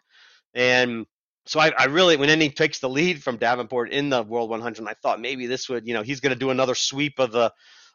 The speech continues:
of the weekend at Eldora. You know, Davenport, of course, was too good, but Overton finished second. It's another great run at Eldora. I mean, another, I mean, that was a, what, hundred twenty-eight for the, for the Dream, and he got another, uh,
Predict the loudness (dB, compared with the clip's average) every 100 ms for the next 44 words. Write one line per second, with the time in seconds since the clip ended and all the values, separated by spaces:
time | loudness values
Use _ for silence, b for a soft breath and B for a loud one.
0 | -8 -6 -2 -2 -2 -2 2 4 4 2
1 | 2 0 -2 -4 -2 -2 -2 -4 -6 -10
2 | -2 -2 -2 -6 -8 -8 -8 -8 -10 -10
3 | -6 2 4 4 2 _ _ _ _ _
4 | _ 0 0 0 -6 -2 -2 -4 -4 -2
5 | -2 2 0 2 0 -4 _ -6 -4 -2
6 | -2 2 2 2 0 0 0 2 2 2
7 | 0 -6 -4 -2 -2 -4 -2 2 2 2
8 | -2 0 2 2 0 -2 -4 0 0 0
9 | -4 -6 -8 -14 -12 -10 -10 -8 -6 -6
10 | -6 _ -10 -6 -6 _ _ _ _ _
11 | -10 -10 -6 -4 0 0 -2 -4 -2 -2
12 | 0 0 0 -2 -4